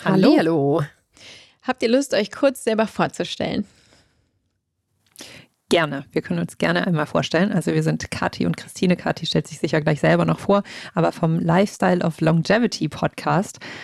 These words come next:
Speaker 1: Hm, ich habe mit dem angefangen, weil wir, glaube ich, heute hauptsächlich über den Podcast sprechen. Aber eigentlich sind wir beide Unternehmerinnen und haben vor fast sechs Jahren zusammen Uja gegründet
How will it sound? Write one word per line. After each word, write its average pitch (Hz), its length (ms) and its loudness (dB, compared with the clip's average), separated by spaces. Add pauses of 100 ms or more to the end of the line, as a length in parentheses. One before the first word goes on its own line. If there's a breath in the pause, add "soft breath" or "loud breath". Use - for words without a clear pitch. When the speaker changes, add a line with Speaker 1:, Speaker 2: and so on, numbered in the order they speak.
(220 loud breath)
Speaker 1:
Hm, 180 120 2
ich - 220 -4
habe 208 240 2
mit 180 220 2
dem 214 180 6
angefangen, 202 560 2
weil 170 160 4
wir, 196 100 4
glaube 175 280 2
ich, - 100 -6
heute 180 320 2
hauptsächlich 196 600 0
über 175 160 2
den 165 180 0
Podcast - 560 -4
sprechen. - 480 0 (300 loud breath)
Aber 170 240 0
eigentlich 196 880 0
sind 190 300 -2
wir 170 160 4
beide 180 420 2
Unternehmerinnen 180 840 2
und - 180 -6
haben 170 180 2
vor 165 460 2
fast - 240 -10
sechs - 240 -4
Jahren 170 320 2
zusammen 160 480 0
Uja 226 300 4
gegründet 151 580 -4